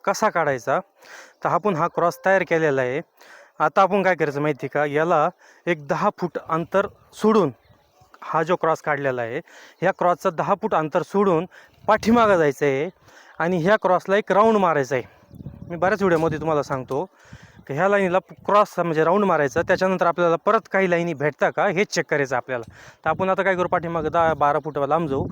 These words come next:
आणि एक राऊंड घेऊ आपण, म्हणजे विहीर जशी असती, विहिरीच्या, अ, अंतरासारखा राऊंड मारायचा, लाईन भेटते का एवढं चेक करायचं. तर मी त्या पॉईंटपासून मित्रांनो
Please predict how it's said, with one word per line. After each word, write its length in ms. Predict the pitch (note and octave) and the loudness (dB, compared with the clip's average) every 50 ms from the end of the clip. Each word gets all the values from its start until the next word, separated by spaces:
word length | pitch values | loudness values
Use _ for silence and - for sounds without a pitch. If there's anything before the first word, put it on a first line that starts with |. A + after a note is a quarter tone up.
| - - - - - - | -10 -12 -14 -12 -10 -8
आणि 100 | D3 E3 | -6 -6
एक 120 | D#3+ - | -2 0
राऊंड 220 | E3 E3+ F3 F3+ | 0 2 2 0
घेऊ 120 | D#3+ C#3 C3+ | 0 -2 -2
आपण, 300 | A#2+ A2+ - D3+ C3+ B2 - - - - - _ | -2 -4 -6 -8 -10 -10 -12 -18 -20 -20 -12 _
म्हणजे 540 | - D3 D#3 D#3 F#3 F#3+ G3 G3+ G#3+ G#3+ G#3 F3+ | -6 -6 -2 0 0 2 2 2 0 -2 -4 -4
विहीर 280 | E3 F#3 F#3 G3+ G#3 | -2 0 2 2 2
जशी 280 | G3+ F3 G3+ F3+ - F#3+ | 2 0 -2 0 0 0
असती, 360 | F3 F3 E3 - - F3+ D3 B2 _ _ - - - - _ _ | 0 0 0 -2 -6 -8 -8 -8 _ _ -20 -20 -20 -20 _ _
विहिरीच्या, 480 | - D3 D#3+ E3+ F#3 F3+ F#3+ - F#3+ F#3 | -6 -2 0 0 2 0 0 2 2 2
अ, 420 | F#3 G3 F3+ E3 D#3+ D#3+ D#3 D#3+ | 2 2 2 2 2 2 2 0
अंतरासारखा 600 | D#3+ D#3+ D#3 - F3+ F3 - - C#3+ C#3+ C3+ D3+ | 0 -2 0 0 0 0 0 -2 -2 -2 -2 0
राऊंड 200 | D3 D3 D#3+ F3 | 0 2 2 2
मारायचा, 460 | E3+ D#3+ C#3+ C3+ C3 A#2+ - - D3+ F#3 - _ - _ _ _ - | 2 0 0 0 0 -2 -2 -4 -4 -4 -4 _ -20 _ _ _ -6
लाईन 300 | D3 D#3 F3 G3 G#3 F#3 | -2 0 0 2 2 2
भेटते 320 | D3 E3 D3+ - - G#3+ E3+ | 0 -2 -2 -2 -2 -4 -2
का 200 | C3 C#3+ D#3 F3+ - _ - | 0 -2 -4 -4 -6 _ -6
एवढं 160 | D#3+ D#3+ D3+ | -2 -2 -2
चेक 200 | D3 - - F#3+ - - | -2 -2 -2 -4 -2 -2
करायचं. 340 | C#3 B2 A#2 A#2 - - C3 - - - - - - - - - - - - - - - - - - - _ _ _ _ _ _ _ _ _ _ _ _ - - - - - - - _ _ _ _ _ - - - - - - _ _ _ _ _ _ _ - - - - _ _ - - _ - - - _ _ _ - - _ _ - | -4 -4 -4 -6 -8 -12 -14 -16 -16 -18 -18 -18 -18 -20 -20 -20 -20 -20 -20 -20 -20 -20 -20 -20 -20 -20 _ _ _ _ _ _ _ _ _ _ _ _ -20 -20 -20 -20 -20 -20 -20 _ _ _ _ _ -20 -20 -20 -20 -20 -20 _ _ _ _ _ _ _ -20 -20 -20 -20 _ _ -20 -20 _ -20 -20 -20 _ _ _ -20 -20 _ _ -6
तर 60 | F3+ | -6
मी 120 | F3+ F#3+ G3 | -4 -4 -2
त्या 140 | - G#3 G3 | -2 -2 -2
पॉईंटपासून 560 | - - F#3 F#3+ G3+ G3 F#3 G#3 - G3 F3+ | 0 0 0 0 0 0 -2 -2 -2 -2 -4
मित्रांनो 460 | E3+ E3 - F3 F3 E3+ D#3 D3+ F3 | -4 -2 0 0 0 0 0 -2 -4